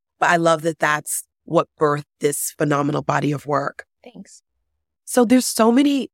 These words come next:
Speaker 1: interesting things and takeaways in the book. Everyone should go out there and get it.
Speaker 2: Sure.
Speaker 1: I'm not gonna give everything away,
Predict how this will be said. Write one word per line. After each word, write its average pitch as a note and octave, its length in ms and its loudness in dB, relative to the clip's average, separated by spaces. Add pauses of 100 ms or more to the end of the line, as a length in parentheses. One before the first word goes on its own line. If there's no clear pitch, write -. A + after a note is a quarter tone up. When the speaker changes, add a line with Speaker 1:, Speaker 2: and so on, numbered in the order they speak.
(240)
Speaker 1:
interesting F3 640 -4 (120)
things D#3+ 380 0
and D3+ 140 -2
takeaways D#3 760 -2
in D3+ 140 2
the D#3 60 0
book. - 400 -4 (400)
Everyone F#3+ 340 2
should G3+ 120 -4
go G3 80 4
out E3 160 2
there G3 140 4
and A#3 100 2
get D#3+ 180 0
it. F#3 200 0 (180)
Speaker 2:
Sure. D#4+ 240 0
Speaker 1:
I'm F#3 140 0
not F#3 160 0
gonna G3 180 0 (220)
give A3 180 2
everything F#3 400 4
away, F3+ 460 2